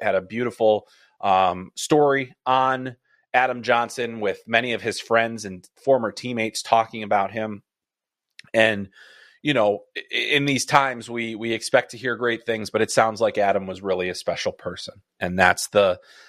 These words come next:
that's the thing that makes it, it always is hard, but that makes it even harder knowing that, you know, a bad thing happened to a very good person, um, and somebody who was beloved by his hockey community and also his family and, and, and his friends.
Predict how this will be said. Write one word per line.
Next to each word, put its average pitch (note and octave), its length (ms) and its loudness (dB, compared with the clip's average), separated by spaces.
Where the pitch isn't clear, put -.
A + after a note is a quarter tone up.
that's B2+ 240 2
the B2 100 -6
thing B2 280 0
that A2 180 -4
makes A#2 280 -4
it, A#2+ 100 -10
it C3 420 0
always C#3 380 2
is G#2+ 200 -6
hard, B2 520 2
but G#2+ 220 -4
that G#2+ 140 0
makes A2+ 240 -4
it A#2 60 -6
even A2 160 -4
harder A#2 320 2
knowing A2+ 380 0
that, G2+ 220 2
you G2 80 -4
know, G2+ 120 4
a G#2 60 8
bad A#2+ 380 2
thing A#2+ 220 -8
happened G#2 320 -8
to G#2 100 -6
a F#2+ 60 -6
very G2+ 260 2
good F2 220 -6
person, - 340 -10
um, E2+ 320 -4
and E2+ 140 -10
somebody G2+ 280 2
who G2+ 120 -4
was F#2+ 120 0
beloved F#2+ 500 4
by F2+ 300 2
his F#2 160 -6
hockey G#2+ 320 -2
community G2+ 560 -6
and F#2 100 -2
also F#2 440 -2
his - 180 -6
family A2 520 2
and, F#2+ 180 -2
and, G2 200 -2
and G2 140 0
his F#2+ 160 -6
friends. F2 540 -6